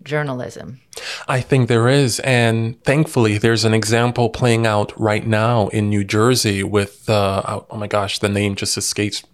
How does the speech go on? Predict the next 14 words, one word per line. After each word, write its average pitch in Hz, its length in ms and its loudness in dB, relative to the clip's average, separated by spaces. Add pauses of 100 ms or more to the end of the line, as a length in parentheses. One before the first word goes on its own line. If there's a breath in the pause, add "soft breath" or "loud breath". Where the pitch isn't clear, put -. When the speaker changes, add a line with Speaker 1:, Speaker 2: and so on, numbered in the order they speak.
Speaker 2:
<laughs> - 220 -4
me 233 200 2
right 135 220 0
now. 110 300 0 (300 loud breath)
It's - 260 0
the 120 220 4
Civic 131 360 2
Engagement 117 640 0
Consortium. 117 880 2
Um, 101 220 -4
forgive 107 260 -2
me 107 80 0
if 101 120 -2
I, 95 160 -2